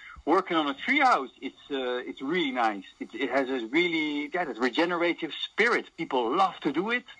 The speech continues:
even if just a little bit. They, they do a bit of, uh, carpenting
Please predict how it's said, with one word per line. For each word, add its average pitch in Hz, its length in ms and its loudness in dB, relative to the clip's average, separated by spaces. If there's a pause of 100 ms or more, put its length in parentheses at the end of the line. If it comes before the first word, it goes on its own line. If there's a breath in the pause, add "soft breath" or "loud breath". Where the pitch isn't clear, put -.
(720 soft breath)
even 156 240 0
if 127 80 -2
just 175 200 -2
a 143 40 -2
little 143 260 0
bit. 185 240 0 (160)
They, 120 160 2
they 117 160 -2
do 117 180 -4
a 117 40 -2
bit 120 160 0
of, 113 100 -2 (160)
uh, 113 500 0
carpenting 214 760 2